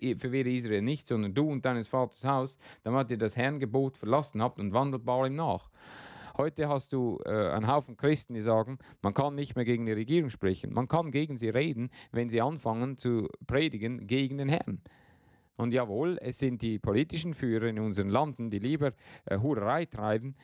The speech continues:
mit muslimischem Glauben, mit katholischem Glauben,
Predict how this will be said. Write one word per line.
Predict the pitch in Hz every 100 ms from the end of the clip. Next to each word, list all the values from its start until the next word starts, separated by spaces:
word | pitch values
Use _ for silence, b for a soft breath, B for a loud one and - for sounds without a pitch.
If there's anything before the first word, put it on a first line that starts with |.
| B
mit | 107 107 90
muslimischem | 98 107 98 123 156 131 123
Glauben, | 110 117 131 156
mit | 107 95 80 B
katholischem | - 104 147 165 120 107
Glauben, | 101 98 120